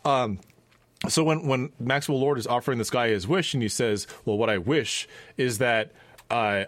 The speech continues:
I have, like, my entire kingdom back and we would get rid of all the heathens." And then a wall magically pops up out of nowhere that cuts, like, people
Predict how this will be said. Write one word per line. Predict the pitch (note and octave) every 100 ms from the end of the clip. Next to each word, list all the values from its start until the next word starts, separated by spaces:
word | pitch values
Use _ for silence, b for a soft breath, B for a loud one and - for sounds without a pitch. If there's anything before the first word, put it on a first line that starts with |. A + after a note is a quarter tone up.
| G#2+
I | A#2
have, | C3+ C3+ B2 -
like, | A#2 -
my | A2+
entire | A2+ - C3
kingdom | - D#3 D3 A#2+
back | A2 G2 F2+
and | A#2 A2
we | A#2+
would | C#3 G#2+
get | C3
rid | A2+ B2+
of | G#2+
all | C3 B2+ B2
the | A2
heathens." | D#3 E3+ A2+ F2+
And | G#2+ A2
then | B2
a | A2
wall | G2+ B2+ B2+
magically | G#2+ G#2 - A#2
pops | - A2+ -
up | A#2
out | A#2+ A2
of |
nowhere | G2 C3+ A#2+ G2
that | F#2+
cuts, | - A2+ - -
like, | B2 G#2+ -
people | - B2+ A#2+ A#2